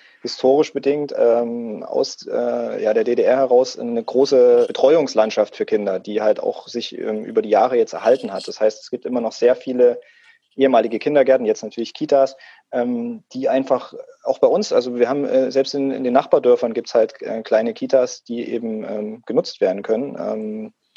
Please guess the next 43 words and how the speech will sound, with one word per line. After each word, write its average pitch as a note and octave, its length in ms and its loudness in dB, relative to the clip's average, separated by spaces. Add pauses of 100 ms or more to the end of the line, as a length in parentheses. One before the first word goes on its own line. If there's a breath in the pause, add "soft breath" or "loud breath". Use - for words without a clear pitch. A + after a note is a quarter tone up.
(320 soft breath)
mit B2 100 -4
kleinen B2+ 280 4
Gruppen C3+ 540 -2
intensiver B2 480 2
Betreuung, A2+ 600 4
was A2 100 0
natürlich C#3+ 240 -2
sehr B2+ 120 2
schön D3 220 2
ist. F2 280 -6
Also A2 200 0
das A2 200 -4
darf A2+ 180 0
man, B2 400 -6
das - 160 -14
darf A#2+ 160 0
man B2+ 80 -6
nicht B2 140 -10
unterschätzen. A2+ 540 -4 (120)
Da - 80 -4
ist G#2 140 -6
man A#2 120 0
natürlich A#2 280 0
auch - 280 2
gegenüber C3 400 2
Großstädten, C3+ 800 0
ähm, A#2 160 -2
und B2 120 -2
Metropolen A#2+ 520 0
in G#2 60 -8
einem G#2+ 120 -10
sehr A#2 220 4
großen G#2 520 -8
Vorteil. G#2+ 340 0
Ich G2+ 80 -8
kann G#2+ 180 -8
von G#2 140 -8
Hamburg A2 280 -4
ein G#2+ 40 -14
Lied A2+ 140 -12
singen. A2 320 -6
Das - 180 -10
ist - 200 -20